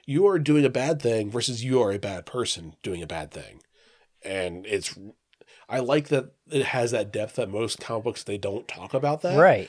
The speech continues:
Speaker 1: Like, Oh,
Speaker 2: "Oh, he's Hydra, he's a bad guy."
Speaker 1: we have to, sure, he died, oh well.
Speaker 2: Yep.
Speaker 1: Versus, "Well, wh-, why is he Hydra?"
Speaker 2: Right.
Speaker 1: Like, times are tough. Yes,
Speaker 2: Mm-hmm.
Speaker 1: he's, you don't wanna work for them, but also, what other situation did he have to get out of the, what
Speaker 2: Right.
Speaker 1: other choice did he have to get out of that situation?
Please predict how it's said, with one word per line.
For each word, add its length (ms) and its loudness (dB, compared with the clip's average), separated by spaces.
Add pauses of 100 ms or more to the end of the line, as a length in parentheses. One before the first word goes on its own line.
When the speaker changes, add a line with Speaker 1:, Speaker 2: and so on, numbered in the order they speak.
Speaker 1:
Like, 120 0
Oh, 280 6
Speaker 2:
"Oh, 140 4
he's 200 2
Hydra, 380 4
he's 180 -2
a 40 -8
bad 200 8
guy." 280 -2
Speaker 1:
we 140 -4
have 120 -6
to, 100 -14 (120)
sure, 360 0
he 160 -2
died, 240 2
oh 100 6
well. 440 2
Speaker 2:
Yep. 80 -10
Speaker 1:
Versus, 540 0
"Well, 400 2
wh-, 260 -10
why 260 0
is 120 4
he 60 -8
Hydra?" 520 -14 (100)
Speaker 2:
Right. 280 -4
Speaker 1:
Like, 80 -20 (1000)
times 320 -8
are 60 -2
tough. 440 -6 (300)
Yes, 320 0
Speaker 2:
Mm-hmm. 100 -8
Speaker 1:
he's, 440 0 (240)
you 200 -4
don't 180 4
wanna 180 4
work 220 2
for 100 -2
them, 360 0 (260)
but 100 -6
also, 300 -2
what 280 -2
other 140 4
situation 480 -4
did 100 -8
he 60 -8
have 280 -4
to 80 -8
get 120 -6
out 100 -2
of 40 -10
the, 80 -6
what 160 -18 (120)
Speaker 2:
Right. 140 6
Speaker 1:
other 140 4
choice 220 -4
did 80 -8
he 20 -4
have 100 -6
to 60 -8
get 80 -6
out 40 -4
of 60 -6
that 80 -6
situation? 600 -8